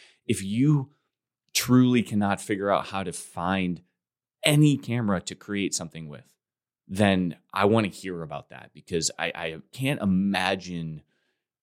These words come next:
a situation where you're watching this or listening to this and you can't do that. I imagine the situation does exist in the world.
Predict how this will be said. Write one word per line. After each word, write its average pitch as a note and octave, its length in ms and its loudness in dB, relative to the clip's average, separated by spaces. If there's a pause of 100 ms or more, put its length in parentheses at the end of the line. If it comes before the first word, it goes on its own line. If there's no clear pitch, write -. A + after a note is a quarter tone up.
(580)
a G#2 80 -8
situation F#2 1040 0 (540)
where G2+ 260 4
you're F2+ 260 4
watching E2+ 600 -4
this D2 200 -4
or D#2 120 -6
listening F2+ 520 -2
to D2+ 120 -16
this - 340 -4 (1120)
and G#2 140 6
you G2+ 100 6
can't - 320 -4
do F2+ 160 -2
that. D2 280 -8
I A2+ 80 2
imagine A#2+ 360 6
the G2+ 60 6
situation F#2 600 -2
does A2 220 4
exist F2 380 -4
in D#2 60 -10
the D#2 80 -10
world. D2 260 -12